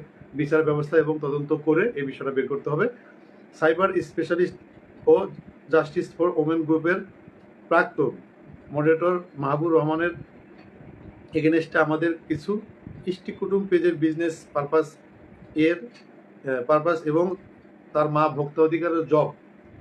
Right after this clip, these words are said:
হোল্ডার এই মর্মে জালিয়াতি করে চার লক্ষ টাকা আত্মসাৎ করেছেন, আহ, এবং আরও ইনভেস্টরদের লক্ষ লক্ষ টাকা মেরে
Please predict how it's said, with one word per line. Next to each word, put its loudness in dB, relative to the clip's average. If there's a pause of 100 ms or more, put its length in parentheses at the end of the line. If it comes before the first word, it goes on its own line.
(760)
হোল্ডার 6
এই 6
মর্মে 0
জালিয়াতি 4
করে 0
চার 2
লক্ষ 2
টাকা 2
আত্মসাৎ -4
করেছেন, -2
আহ, -8
এবং 0
আরও 0
ইনভেস্টরদের 0 (200)
লক্ষ -2
লক্ষ 0
টাকা -2
মেরে 2